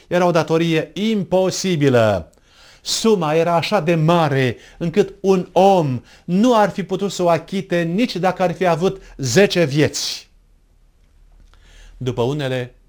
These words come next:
calcule, un talent de argint valora aproximativ, uh, trei mii de dolari, ceea ce face ca întreaga datorie să se ridice la uriașa sumă de circa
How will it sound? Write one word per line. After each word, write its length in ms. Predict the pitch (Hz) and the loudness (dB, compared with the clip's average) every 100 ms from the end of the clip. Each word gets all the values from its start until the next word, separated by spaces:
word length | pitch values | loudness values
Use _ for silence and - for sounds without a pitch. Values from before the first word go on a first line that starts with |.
| _ | _
calcule, 800 | - 143 113 - 98 95 90 - _ _ _ | -6 -2 -2 -4 -4 -4 -6 -12 _ _ _
un 220 | - 151 | -6 -4
talent 420 | 147 139 131 151 151 | -4 -4 -2 -4 -6
de 200 | 127 131 | -4 -2
argint 800 | 127 110 123 165 113 95 - _ _ _ | -2 -4 -6 -4 -4 -8 -12 _ _ _
valora 400 | 120 139 139 151 | -6 -4 -2 -2
aproximativ, 800 | 143 147 139 139 135 151 151 139 | -4 -4 -8 -6 -6 -4 -4 -2
uh, 260 | 143 139 139 - _ _ _ _ _ _ _ _ | -4 -4 -6 -12 _ _ _ _ _ _ _ _
trei 340 | 175 180 175 | -4 -2 -2
mii 260 | 160 175 160 | -2 -4 -2
de 160 | 135 | -2
dolari, 720 | 135 139 123 98 87 - - - _ - - - | -2 0 0 -2 -6 -12 -20 -20 _ -20 -20 -10
ceea 160 | 123 | -6
ce 140 | 113 120 | -4 -4
face 320 | 131 127 123 | -6 -6 -8
ca 180 | 131 120 | -6 -6
întreaga 380 | 110 160 170 | -4 -6 -4
datorie 640 | 127 120 123 117 131 135 139 - _ _ | -4 -4 -4 -4 -4 -4 -6 -14 _ _
să 160 | - 175 | -8 -4
se 160 | 156 | -2
ridice 280 | 147 151 160 | 0 -2 -2
la 80 | 156 | -2
uriașa 400 | 139 139 143 135 | 0 -2 -4 -6
sumă 280 | - 151 143 | -6 -6 -4
de 100 | 131 | -6
circa 640 | 127 151 147 139 127 127 | -6 -6 -4 -2 -2 -4